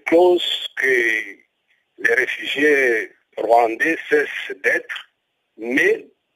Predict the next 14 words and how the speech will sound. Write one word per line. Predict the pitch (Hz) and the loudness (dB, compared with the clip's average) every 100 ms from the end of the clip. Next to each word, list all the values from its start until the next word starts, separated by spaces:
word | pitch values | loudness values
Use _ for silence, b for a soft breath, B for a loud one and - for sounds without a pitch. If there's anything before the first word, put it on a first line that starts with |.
| _ | _
nous | 349 370 | 4 4
ne | 359 | 4
sommes | - 466 - _ | 0 -4 -6 _
pas | 208 160 | 2 4
encore | 123 - 165 143 - | 2 2 2 2 -2
prêts | - 143 156 - | -4 -4 -4 -4
à | 113 113 113 | -2 0 0
rentrer | 110 - 143 | -2 -2 -4
dans | 139 110 | -4 -6
notre | 127 123 - 95 _ _ - | -8 -8 -10 -16 _ _ -6
pays, | 120 117 98 _ _ _ _ _ | -4 -4 -8 _ _ _ _ _
because | 120 - 160 151 156 156 - b b b b - | -16 -4 0 2 0 -4 -10 b b b b -2
nous | 165 170 | 0 4
avons | 151 139 | 4 4